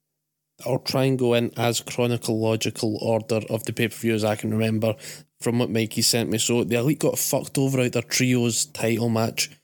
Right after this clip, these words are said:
by Fenix. Is Rey Fenix a heel? He could be. He's a cunt, apparently. According to Pac, I'm sure Pac called him a cunt and he loves him. We already know what the program's going to be for them six.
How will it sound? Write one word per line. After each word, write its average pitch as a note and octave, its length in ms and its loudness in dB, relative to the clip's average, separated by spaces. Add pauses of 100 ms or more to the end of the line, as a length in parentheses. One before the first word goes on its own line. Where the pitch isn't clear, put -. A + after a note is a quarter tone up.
(320)
by A2 300 0 (180)
Fenix. B2 640 0
Is A#2+ 180 0
Rey A2+ 200 -2
Fenix B2 380 0
a A#2+ 40 -4
heel? D#3 420 2 (800)
He A#2+ 60 -6
could A#2+ 280 -2
be. B2+ 340 -2
He's A#2+ 160 -2
a A2 100 -4 (120)
cunt, - 540 -4 (120)
apparently. A#2+ 460 -2
According B2 320 -2
to A#2 60 -4
Pac, A2 260 -4
I'm D3 100 2
sure A#2 220 0
Pac - 400 -4
called A2+ 240 -2
him A#2 140 -2
a A2+ 80 -2
cunt A#2 360 -2 (320)
and A2+ 140 0
he A2 80 0
loves A#2 320 -2
him. A#2+ 180 0 (560)
We A#2+ 120 2
already A2 340 2
know A2+ 120 2
what A#2 120 2
the - 80 -6
program's A2+ 480 0
going A#2 220 0
to A2+ 80 0
be A2+ 200 4
for A2 420 0 (180)
them A2 420 0
six. - 760 0